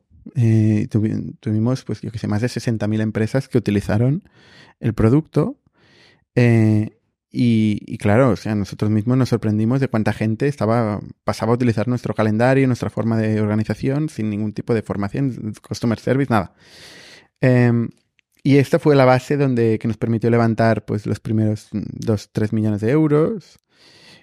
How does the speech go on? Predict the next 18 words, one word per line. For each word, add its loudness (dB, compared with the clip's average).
eh, 0
con 0
el 2
que 4
luego, 0
pues, -2
pasamos -4
de -4
este -6
mismo -2
concepto -2
a 2
otros -2
problemas -2
cada 0
vez 0
más -2
gordos 0